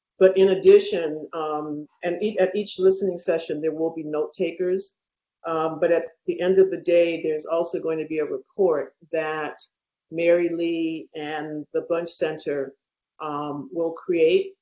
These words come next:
to summarize, uh, what happened across all of the listening sessions. But I will ask,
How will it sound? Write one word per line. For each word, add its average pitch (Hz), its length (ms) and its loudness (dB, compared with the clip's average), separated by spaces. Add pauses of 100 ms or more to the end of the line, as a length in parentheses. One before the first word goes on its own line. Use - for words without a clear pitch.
to 180 120 -6
summarize, 151 920 -2 (200)
uh, 147 160 -6
what 156 220 -4
happened 151 420 -8
across 151 600 -6
all 139 280 -2
of 143 160 -10
the 135 320 -2 (100)
listening 135 380 -12
sessions. - 440 -16 (1800)
But 160 140 0
I 165 140 2
will 180 240 4
ask, 175 280 -4